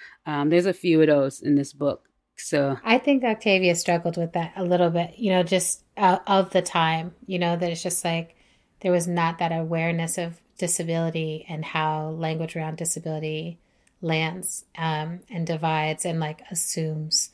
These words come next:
Speaker 1: Yeah.
Speaker 2: you know, assumes, like, a, a lack of being able to comprehend or whatever is happening in there.
Speaker 1: Yeah.
Speaker 2: Um, so it's one of the things I'm like, "Hmm, we'll sit down and talk about that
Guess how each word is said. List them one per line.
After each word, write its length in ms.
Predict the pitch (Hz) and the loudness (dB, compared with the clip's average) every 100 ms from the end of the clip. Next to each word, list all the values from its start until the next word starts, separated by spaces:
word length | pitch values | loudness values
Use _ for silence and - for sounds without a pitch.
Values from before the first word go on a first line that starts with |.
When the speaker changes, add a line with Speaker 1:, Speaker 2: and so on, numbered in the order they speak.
| _ | _
Speaker 1:
Yeah. 280 | 147 143 139 - _ _ _ _ | -4 -2 -4 -10 _ _ _ _
Speaker 2:
you 100 | 185 | -2
know, 340 | 160 151 156 - - | 0 -2 -6 -12 -6
assumes, 440 | 175 185 165 156 | -2 0 0 -2
like, 120 | 160 | -4
a, 220 | 151 156 - | -4 -6 -4
a 80 | 170 | -2
lack 300 | 156 147 - | -2 -2 -4
of 100 | 165 | -6
being 140 | 160 | -6
able 160 | 151 151 | -6 -8
to 80 | 165 | -10
comprehend 720 | - 147 170 - 170 165 165 | -10 -10 -10 -10 -6 -6 -6
or 160 | 160 147 | -10 -4
whatever 480 | 185 180 170 165 - - - - | 2 2 4 0 -2 -10 -12 -6
is 140 | 180 - | -4 0
happening 400 | 165 170 170 165 | 0 0 -2 0
in 100 | 165 | 0
there. 300 | 175 196 214 _ | -2 -4 -6 _
Speaker 1:
Yeah. 280 | 165 151 135 - | 0 0 0 -4
Speaker 2:
Um, 460 | 170 156 156 160 - _ - | -2 -2 -4 -8 -12 _ -4
so 140 | 190 | 0
it's 180 | 170 170 180 | 0 0 0
one 160 | 175 | 2
of 60 | 170 | 2
the 40 | |
things 360 | 165 170 160 165 | -2 -4 -4 -4
I'm 80 | 170 | -4
like, 260 | 170 170 - | -4 -6 -4
"Hmm, 160 | 240 175 _ | -4 -4 _
we'll 100 | 208 | -8
sit 200 | 202 202 | -6 -4
down 160 | 190 170 | -2 -2
and 80 | 160 | -2
talk 180 | 160 165 | -6 -6
about 240 | 160 160 | -8 -6
that 240 | 160 156 | -6 -6